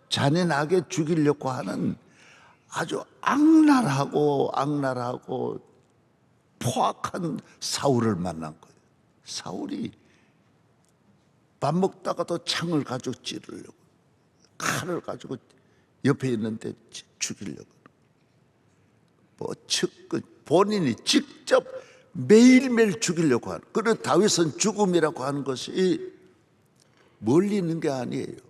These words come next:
바로 앞에 있는 거예요. 생각만 해도 힘이 빠지고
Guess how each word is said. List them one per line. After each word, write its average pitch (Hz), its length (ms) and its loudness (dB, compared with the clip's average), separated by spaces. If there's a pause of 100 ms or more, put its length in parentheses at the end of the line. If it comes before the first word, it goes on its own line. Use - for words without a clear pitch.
(140)
바로 117 240 -8
앞에 151 300 -6
있는 - 140 -12
거예요. - 160 -20 (880)
생각만 220 800 0
해도 170 200 0
힘이 170 360 -4
빠지고 160 920 -6